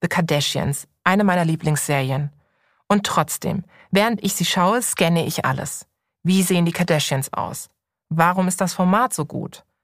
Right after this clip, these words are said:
Was bringt es aus Branding-Sicht? Kurz gesagt,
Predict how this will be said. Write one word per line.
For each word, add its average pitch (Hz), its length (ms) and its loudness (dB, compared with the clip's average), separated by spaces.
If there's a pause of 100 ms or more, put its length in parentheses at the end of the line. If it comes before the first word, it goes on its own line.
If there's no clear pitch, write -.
(160)
Was 160 400 2
bringt 180 300 0
es 170 120 -2
aus 165 200 0
Branding-Sicht? 139 880 -2 (840)
Kurz 285 280 2
gesagt, 160 580 0